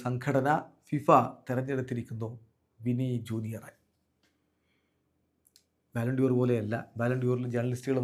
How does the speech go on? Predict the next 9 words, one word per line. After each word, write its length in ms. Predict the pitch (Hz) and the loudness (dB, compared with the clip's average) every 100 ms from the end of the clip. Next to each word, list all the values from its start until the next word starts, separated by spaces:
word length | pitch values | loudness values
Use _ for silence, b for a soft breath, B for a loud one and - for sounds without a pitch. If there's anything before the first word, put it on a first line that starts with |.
| 123 | 0
മാത്രമാണ് 420 | 120 135 123 123 120 | 0 -2 0 0 0
വോട്ട് 180 | 123 131 | 0 0
ചെയ്യുകയെങ്കിൽ, 460 | 120 123 107 117 135 220 - b b b b - | 2 0 0 0 0 -2 -8 b b b b 2
ഇവിടെ 280 | 160 196 151 143 - 127 | 6 8 8 6 2 2
വോട്ടിംഗ് 340 | 139 139 151 135 | 4 2 2 4
രേഖപ്പെടുത്തിയിരിക്കുന്നത് 1080 | 131 135 143 135 135 135 123 - 120 123 156 240 - _ _ _ _ 127 127 | 4 0 0 0 2 2 0 -4 -4 0 2 0 -6 _ _ _ _ -2 2
ആരാധകരും 680 | 139 143 135 131 120 123 160 - _ _ _ _ 127 | 6 6 6 0 0 0 -2 -8 _ _ _ _ -4
പിന്നെ 220 | 117 120 120 - - 117 | -2 -2 -4 -10 -10 2
ജേർണലിസ്റ്റുകളുണ്ട്. 840 | 139 165 165 165 135 123 117 113 | 4 6 4 2 2 4 2 -2